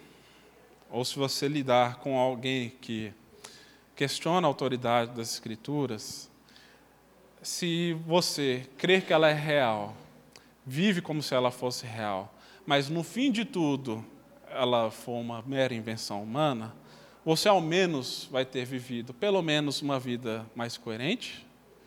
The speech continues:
uma vida onde você pratica a justiça de maneira onde você não vê, talvez, em nenhum outro documento, onde você exercita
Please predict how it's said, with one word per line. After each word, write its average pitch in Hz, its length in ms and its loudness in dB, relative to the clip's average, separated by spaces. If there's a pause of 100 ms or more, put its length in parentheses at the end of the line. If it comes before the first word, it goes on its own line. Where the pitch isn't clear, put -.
(440)
uma 143 160 6
vida 135 600 0
onde 131 240 -2
você 127 240 -4
pratica 131 760 -4 (160)
a 120 120 -6
justiça 147 680 -4
de 135 120 -6
maneira 120 400 -2
onde 120 220 -4
você 123 260 -10
não 139 160 -4
vê, 120 340 -8 (300)
talvez, 113 420 -4
em 120 100 -4
nenhum 165 240 -2
outro 160 280 -2
documento, 135 760 -8 (480)
onde 135 220 -4
você 135 300 -2
exercita 143 1120 -2